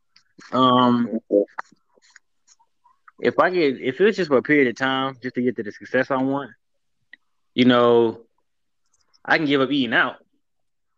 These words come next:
Like, that's not a social interaction to me. That's just, like,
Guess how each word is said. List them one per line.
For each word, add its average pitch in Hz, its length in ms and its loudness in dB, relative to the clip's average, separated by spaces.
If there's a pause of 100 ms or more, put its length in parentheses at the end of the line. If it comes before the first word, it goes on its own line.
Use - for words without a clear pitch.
(1040)
Like, 110 180 2
that's 135 120 2
not 139 140 0
a 117 40 -2
social 120 220 -2
interaction 117 340 -2
to 113 60 -6
me. 113 80 -4
That's 120 180 0
just, 110 140 -8
like, 104 240 -4